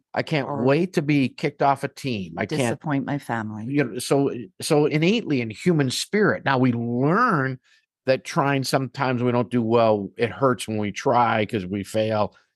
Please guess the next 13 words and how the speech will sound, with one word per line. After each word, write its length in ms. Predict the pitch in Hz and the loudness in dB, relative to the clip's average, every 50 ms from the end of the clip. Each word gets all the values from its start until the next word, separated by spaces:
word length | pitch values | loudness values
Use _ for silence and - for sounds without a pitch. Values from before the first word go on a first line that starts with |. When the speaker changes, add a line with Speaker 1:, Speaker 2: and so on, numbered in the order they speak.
| _ - | _ -10
Speaker 1:
And 120 | 107 101 | -8 -4
so 100 | - 120 | -2 0
we 100 | 113 110 | 0 2
don't 200 | 113 117 117 - | 2 0 -2 -4
try 320 | - 165 175 208 196 135 | -4 -4 -2 0 0 0
anymore. 580 | 113 104 107 98 98 98 95 90 90 90 87 - _ _ _ _ _ - | 0 0 0 -2 -2 -2 -2 -2 -2 -4 -4 -6 _ _ _ _ _ 2
But, 240 | 120 123 123 123 - _ - | 2 2 2 0 -6 _ -4
but 200 | 95 135 127 131 | 0 0 2 2
I 140 | 131 131 131 120 | 2 0 0 -2
really 380 | 120 127 143 170 208 220 214 | -2 0 2 2 2 0 -2
believe 400 | 180 139 147 139 139 143 139 117 | -2 -2 0 2 2 2 2 2
there's 180 | 117 117 107 95 | 0 0 -2 -4
greatness 800 | - - 107 123 135 139 131 - 147 175 185 - - - - | -6 -4 0 0 0 0 0 -2 -4 -4 -2 -2 -6 -10 -12